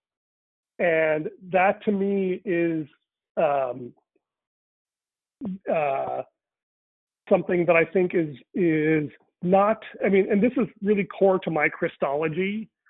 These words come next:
and my theology, is this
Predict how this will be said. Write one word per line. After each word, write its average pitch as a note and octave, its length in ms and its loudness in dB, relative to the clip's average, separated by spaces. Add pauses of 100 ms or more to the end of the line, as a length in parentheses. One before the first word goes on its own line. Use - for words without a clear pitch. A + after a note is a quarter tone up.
(300)
and F3 280 4
my D#3+ 200 4 (100)
theology, D#3+ 760 -4 (960)
is F#3+ 280 4
this F#3+ 140 -6